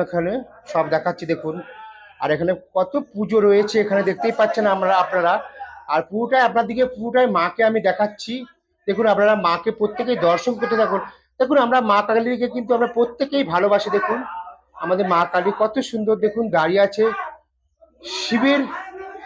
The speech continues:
উপরে মা দাঁড়িয়ে আছে দেখুন। আর ওখানে আমাদের শনি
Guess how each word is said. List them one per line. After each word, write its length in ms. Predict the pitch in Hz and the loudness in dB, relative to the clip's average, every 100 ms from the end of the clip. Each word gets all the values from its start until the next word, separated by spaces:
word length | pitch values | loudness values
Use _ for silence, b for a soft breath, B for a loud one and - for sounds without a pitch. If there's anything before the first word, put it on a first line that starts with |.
| 196 | -4
উপরে 260 | 180 196 214 220 185 165 | 0 4 4 4 0 0
মা 120 | 160 180 185 - - - - 151 | 0 0 -2 -8 -14 -14 -6 -2
দাঁড়িয়ে 260 | 151 185 175 | 0 2 2
আছে 120 | 170 170 | 0 -6
দেখুন। 200 | 160 190 214 - - - | -6 -6 -8 -16 -18 -4
আর 80 | 156 170 | 0 0
ওখানে 200 | 180 185 | 2 0
আমাদের 220 | 190 208 302 - - _ - _ _ - - | 0 0 -2 -4 -16 _ -20 _ _ -18 -4
শনি 320 | 190 202 | 0 2